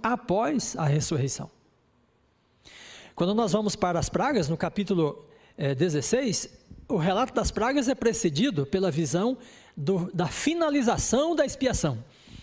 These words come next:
Então você não pode também dizer que as pragas são durante a história, porque elas seguem ao momento, né, em que Jesus termina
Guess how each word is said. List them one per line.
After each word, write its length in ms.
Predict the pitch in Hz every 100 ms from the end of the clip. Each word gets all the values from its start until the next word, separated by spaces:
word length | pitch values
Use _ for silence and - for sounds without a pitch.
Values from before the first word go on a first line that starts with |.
| - -
Então 200 | - 175
você 160 | 180 -
não 100 | 320
pode 220 | - 190
também 240 | 175 156 170
dizer 320 | 240 165 170
que 80 | 208
as 120 | -
pragas 340 | - 151 151
são 100 | -
durante 300 | 156 147 151
a 20 | 143
história, 420 | - 247 214 123 - - -
porque 280 | - 151 -
elas 260 | 214 254 202
seguem 680 | - - 214 262 165 127 107 - - -
ao 180 | 165 208
momento, 520 | 180 165 262 240 151
né, 100 | 156
em 60 |
que 160 | 165 196
Jesus 500 | 165 160 123 240 247
termina 760 | - 175 135 127 247 233 139